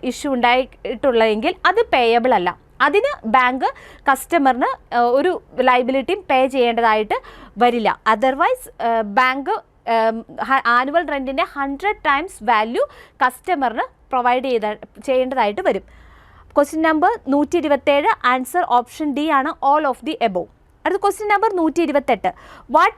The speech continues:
is direct benefit transfer? ഓപ്ഷൻ എ, transfer of social benefits. ഓപ്ഷൻ ബി, cash discount on purchase. ഓപ്ഷൻ സി, remittance through banks. ഓപ്ഷൻ ഡി, all of the above. ഇവിടെ പറഞ്ഞിട്ടുള്ളത് ഡയറക്റ്റ്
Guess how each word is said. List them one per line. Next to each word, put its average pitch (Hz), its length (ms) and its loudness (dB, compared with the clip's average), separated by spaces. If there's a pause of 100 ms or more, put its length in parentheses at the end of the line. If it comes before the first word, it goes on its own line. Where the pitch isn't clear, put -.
is 453 80 0 (200)
direct 339 400 2 (100)
benefit 269 380 -2 (180)
transfer? 208 400 0 (300)
ഓപ്ഷൻ 359 280 -6 (180)
എ, - 20 2 (420)
transfer 349 560 0
of 381 80 -2 (160)
social 302 420 -2
benefits. 247 400 -4 (500)
ഓപ്ഷൻ 381 360 -4
ബി, 339 80 0 (300)
cash 370 260 2 (140)
discount 349 500 0
on 320 180 0
purchase. 339 460 -2 (360)
ഓപ്ഷൻ 427 280 -2 (100)
സി, 359 100 2 (240)
remittance 330 500 -2 (100)
through 330 160 0 (100)
banks. 240 300 -4 (480)
ഓപ്ഷൻ 381 400 -4
ഡി, 359 80 -2 (260)
all 330 280 4
of 240 80 -10 (100)
the 453 100 2 (440)
above. 208 220 -2 (520)
ഇവിടെ 427 200 4
പറഞ്ഞിട്ടുള്ളത് 415 480 2 (200)
ഡയറക്റ്റ് 339 540 0